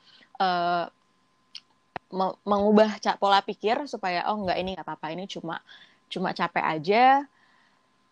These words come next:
eh, minum obat, terus hilang." Jadi nggak ada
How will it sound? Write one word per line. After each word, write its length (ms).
eh, 360
minum 240
obat, 400
terus 160
hilang." 400
Jadi 240
nggak 160
ada 220